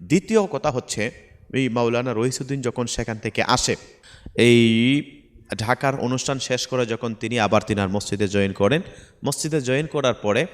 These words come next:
সেখানে মসজিদের কমিটির ভিতরে যে একটা জামাতপন্থী ছিল, একটা, ওনাকে সবসময়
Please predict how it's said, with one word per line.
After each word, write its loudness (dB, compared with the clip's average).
সেখানে 0
মসজিদের 0
কমিটির 2
ভিতরে 2
যে 2
একটা -2
জামাতপন্থী 0
ছিল, -4
একটা, -4
ওনাকে -2
সবসময় -4